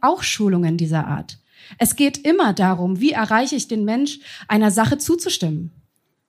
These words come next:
Beispielsweise habe ich in meiner kaufmännischen Ausbildung kommunikativ immer sehr gut gepunktet,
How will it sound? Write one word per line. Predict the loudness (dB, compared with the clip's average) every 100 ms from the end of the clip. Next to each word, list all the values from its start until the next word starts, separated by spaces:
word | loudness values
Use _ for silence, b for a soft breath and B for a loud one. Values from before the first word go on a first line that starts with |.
| _ _ 0
Beispielsweise | 2 2 -2 -2 0 2 2 2
habe | 4 2
ich | 0
in | 0
meiner | 0 0
kaufmännischen | -2 -2 -2 -2 -2
Ausbildung | 0 -2 -2 0 0 0
kommunikativ | 0 2 2 0 -4 -2 -2
immer | 2 2 2
sehr | 0
gut | -2 -2
gepunktet, | -2 0 0 -2 -6 -8